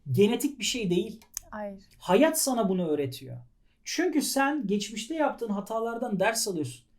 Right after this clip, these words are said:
Speaker 1: Bak biyolojik olarak bizim vasfımız zaten, bizim her bir hücremiz aslında hep geçmişe bakar. Biz geleceğe bakmayız.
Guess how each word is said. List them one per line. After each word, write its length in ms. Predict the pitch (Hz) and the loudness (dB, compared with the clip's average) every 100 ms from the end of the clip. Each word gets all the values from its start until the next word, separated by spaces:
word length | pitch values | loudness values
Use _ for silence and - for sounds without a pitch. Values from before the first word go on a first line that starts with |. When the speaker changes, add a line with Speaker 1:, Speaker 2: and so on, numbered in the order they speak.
| _ _ | _ _
Speaker 1:
Bak 300 | 160 165 135 | -10 -10 -16
biyolojik 520 | 143 185 214 233 349 | 6 8 8 6 2
olarak 480 | 339 247 214 - 143 | 2 2 0 -4 -6
bizim 580 | 175 180 277 285 135 131 151 | -6 -2 0 0 -2 -8 -2
vasfımız 560 | 170 170 - 208 254 156 | 0 0 -2 0 0 0
zaten, 240 | 143 151 | -6 -8
bizim 180 | 170 233 | -8 -8
her 340 | 202 294 359 285 | 2 4 4 2
bir 120 | 196 | 2
hücremiz 560 | 185 143 143 214 - _ _ _ _ | 0 -2 -6 -8 -12 _ _ _ _
aslında 320 | 190 - 262 | 2 4 6
hep 200 | 302 190 | 4 4
geçmişe 480 | 180 175 185 - 262 | 0 0 -4 2 4
bakar. 400 | 214 - - - _ _ _ _ 175 | 4 0 -14 -20 _ _ _ _ -4
Biz 200 | 220 208 | -4 2
geleceğe 460 | 240 269 285 277 | 2 4 6 6
bakmayız. 680 | 240 233 254 294 - - | 4 2 0 0 0 -6